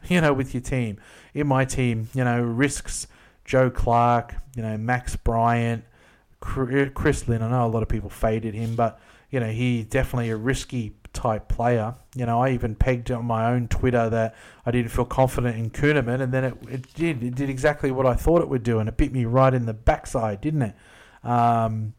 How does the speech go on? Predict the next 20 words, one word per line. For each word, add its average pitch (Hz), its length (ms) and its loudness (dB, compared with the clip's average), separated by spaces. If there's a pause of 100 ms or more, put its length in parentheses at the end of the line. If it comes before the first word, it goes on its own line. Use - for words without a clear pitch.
(340)
you 123 120 -2
know, 117 100 2
I 123 100 4
think 131 200 -2
Wildermuth's 120 540 0
a - 40 -10
bit 117 120 0
unlucky, 123 440 -2
but 123 160 2
he 123 100 4
was 123 140 0
out 160 140 6
of 139 80 -4
form. 147 400 6 (280)
You 135 100 -2
know, 120 100 0
we 123 100 2
did 139 200 -6
peg 147 260 2
that 117 240 0